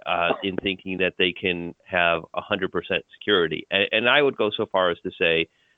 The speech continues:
that you really shouldn't even be talking about prevention as a certainty, right? You're really talking about mitigation. You're really talking about reducing the chances that an event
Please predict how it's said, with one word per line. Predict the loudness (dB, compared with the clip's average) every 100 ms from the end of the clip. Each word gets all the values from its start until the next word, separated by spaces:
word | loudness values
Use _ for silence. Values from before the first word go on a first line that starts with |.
| _ _ _ -8
that | -2 -2 -2
you | -4
really | 0 0 2 0
shouldn't | -2 -2 -4 -6
even | -4 -4 -4
be | -6 -6 0
talking | 2 2 -2 -2
about | 2 2 2 0 _
prevention | -16 -6 -2 -2 -2 -4 -6 -10 -6
as | -4 -4
a | -4 -2
certainty, | -2 -4 -10 -18 _ -4
right? | -2 -2
You're | -2
really | 0 2 0 0
talking | 2 2 0
about | 0 0 0
mitigation. | -2 -2 0 -2 -2 -10
You're | -4
really | 0 2 0
talking | 0 -2 -2 -2
about | 0 0 -4 _ _ _ -8
reducing | -8 -6 -2 -2 -2 -2 -2
the | -2 -4 -2
chances | -2 -2 -4 -2
that | 0 2
an | -2
event | -2 -2